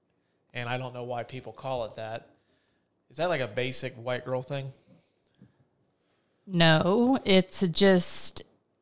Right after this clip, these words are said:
Speaker 2: I guess you could look at it this way. So they start putting up Christmas decor in stores around now, right?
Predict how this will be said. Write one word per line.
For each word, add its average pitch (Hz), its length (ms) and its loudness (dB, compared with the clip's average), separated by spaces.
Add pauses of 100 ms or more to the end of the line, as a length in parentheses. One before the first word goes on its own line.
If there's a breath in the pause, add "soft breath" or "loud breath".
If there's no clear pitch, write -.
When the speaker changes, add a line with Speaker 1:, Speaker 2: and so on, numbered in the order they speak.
(300)
Speaker 2:
I 202 120 6
guess 226 400 8
you 220 60 0
could 202 180 4
look 190 160 4
at 196 80 8
it 180 160 4
this 175 240 2
way. 160 200 0
So 190 180 4
they 190 140 6
start - 360 4
putting 196 380 6
up 175 360 6 (260)
Christmas 202 580 6
decor 185 440 4
in 165 160 0
stores 170 480 4
around 156 500 2 (100)
now, 156 460 0 (220)
right? 170 400 2